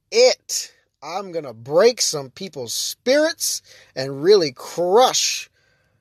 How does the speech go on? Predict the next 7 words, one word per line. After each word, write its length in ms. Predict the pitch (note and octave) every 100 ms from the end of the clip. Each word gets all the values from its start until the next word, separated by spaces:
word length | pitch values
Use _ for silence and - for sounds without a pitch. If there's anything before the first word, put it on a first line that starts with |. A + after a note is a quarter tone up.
| _ _
you 200 | - C#3+
know, 220 | C#3+ C3+
what 240 | B2+ C#3+ -
they 120 | C#3+
stand 340 | - C3+ B2
for. 300 | - G#2 G2+ -
Um, 540 | A#2 G#2 G2 F#2+ G#2